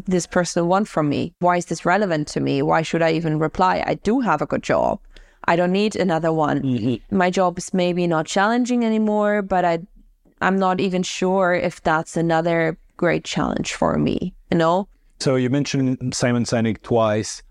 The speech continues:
Speaker 2: It's from, I think the book is called Start With Why. And the proximity with recruiting is, like, a lot of companies start with the how in recruiting. Like,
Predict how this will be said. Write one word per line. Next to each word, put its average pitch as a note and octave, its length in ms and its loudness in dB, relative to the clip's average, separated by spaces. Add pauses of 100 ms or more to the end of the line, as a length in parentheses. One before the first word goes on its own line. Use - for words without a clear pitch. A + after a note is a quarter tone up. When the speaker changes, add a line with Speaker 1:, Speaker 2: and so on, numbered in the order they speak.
(160)
Speaker 2:
It's - 180 -4
from, A2+ 400 0 (120)
I A#2 100 2
think C#3 240 0
the A#2 60 0
book A2 220 -2
is A2 120 -2
called A2+ 280 -2
Start - 380 -2
With A#2 240 -2
Why. G#2+ 540 2 (400)
And A2+ 240 0
the A2 540 0 (200)
proximity C3+ 560 0
with A#2+ 160 0
recruiting A#2 460 0
is, G#2 160 -2
like, G#2 200 0
a A2 40 2
lot A2+ 200 2
of G#2+ 140 -4
companies A#2 500 -2
start A2 320 0
with G#2+ 240 -2
the F#2+ 240 0
how G2 600 0
in G#2+ 100 0
recruiting. F2 480 0
Like, F#2 200 0